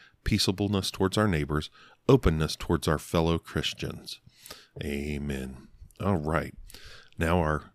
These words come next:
February fifth morning devotion from Spurgeon's Morning and Evening. Uh, the text for it is First John four fourteen. "The Father sent the Son to be the Savior of the world."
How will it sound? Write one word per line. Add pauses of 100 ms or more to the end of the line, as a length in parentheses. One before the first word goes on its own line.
(140)
February
fifth
morning
devotion
from
Spurgeon's
Morning
and
Evening. (600)
Uh,
the
text
for
it
is
First
John
four
fourteen. (540)
"The
Father
sent
the
Son
to
be
the
Savior (100)
of
the
world."